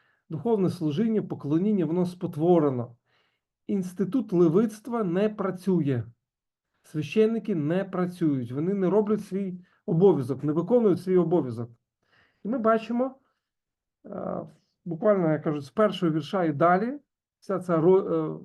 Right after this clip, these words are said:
історія, левит, який не виконує свої функції. Можна сказати більш ширше, щоб, як кажуть, зачепити сьогодні кожного нашого учасника, людина,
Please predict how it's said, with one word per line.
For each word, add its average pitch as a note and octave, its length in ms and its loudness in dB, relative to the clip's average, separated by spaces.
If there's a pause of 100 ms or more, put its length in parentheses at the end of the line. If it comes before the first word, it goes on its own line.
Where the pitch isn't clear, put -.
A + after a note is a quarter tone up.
(220)
історія, A3 600 0 (420)
левит, F#3 600 4 (120)
який F3+ 280 -6
не G#3 120 -2
виконує F#3 440 -4
свої F3+ 320 4
функції. - 560 -2 (1400)
Можна G#3 220 0
сказати G#3+ 640 0 (120)
більш F3 340 -4
ширше, C4+ 320 -4
щоб, E3 460 -4 (440)
як D#3+ 120 -6
кажуть, F3 200 -2
зачепити F#3+ 480 -6
сьогодні F3+ 280 -2
кожного D#3 440 2
нашого D3 360 -2
учасника, G#3 680 -4 (680)
людина, B3 600 4